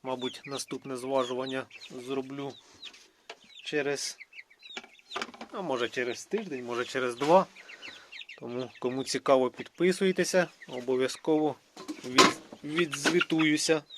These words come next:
Так, а ну стій, запам'ятаємо. Он тільки що попив водички, трошки воло повненьке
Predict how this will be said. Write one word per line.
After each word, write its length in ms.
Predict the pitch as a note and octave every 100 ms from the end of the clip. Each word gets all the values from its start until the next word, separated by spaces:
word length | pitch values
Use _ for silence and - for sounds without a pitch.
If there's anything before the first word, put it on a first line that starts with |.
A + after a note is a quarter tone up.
| -
Так, 140 | G#2+ -
а 60 |
ну 120 | G#2+ G#2+
стій, 300 | - A2+ G#2 - - _ - -
запам'ятаємо. 800 | A2+ A#2+ B2 B2+ C3+ A#2+ G#2 - _ - - - _ _ _ - - - _ - _ -
Он 220 | B2 A#2
тільки 260 | B2+ A#2+
що 160 | A#2 C3
попив 360 | - A#2+ A#2+ A2+
водички, 600 | A#2+ C3 D#3 - D3 B2+ - _ _ _ - - - - - - - - - - _ - _ - -
трошки 420 | - C3 - - B2+
воло 360 | A#2+ A#2+ A#2
повненьке 640 | - A#2+ C3 D#3 F3 F3